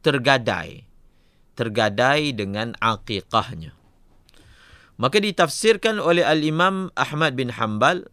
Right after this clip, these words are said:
sebagai bahawasanya, uh, anak yang tidak diaqiqahkan oleh ayahnya yang mampu, maka, uh, ia tidak akan,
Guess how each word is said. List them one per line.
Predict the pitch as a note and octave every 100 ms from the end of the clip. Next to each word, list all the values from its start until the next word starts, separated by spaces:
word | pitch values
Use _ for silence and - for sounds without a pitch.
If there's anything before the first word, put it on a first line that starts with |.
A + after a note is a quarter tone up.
| -
sebagai | - A2+ A#2+ A#2 C3+
bahawasanya, | A#2 A2+ A2 G#2 - G#2+ C3+ F3 _ _ _ _ _ _ _ _ -
uh, | G2 G2 - _ _ -
anak | D3 A3 E3+
yang | C#3+ B2+
tidak | F3+ G3 G3 -
diaqiqahkan | C#3+ - B2+ - B2+ - B2 - - D#3+ D3+
oleh | - A#2+ B2 C3+ - - _ F#2
ayahnya | F#2+ G2 A2 - E2+ C3 A2+ D#2 _ _ - - - _ _ _
yang | F#2+ A2+ A2+
mampu, | G#2+ G2 F2+ D2+ _ _ _ _ _ _ _ _ _ _ _ -
maka, | G2+ A2+ - E3 F3 E3+ - _ _ -
uh, | G2+ -
ia | C3+
tidak | D#3 E3+ F#3+ F3 F#3
akan, | - B2+ C#3 C3+ C3+ C3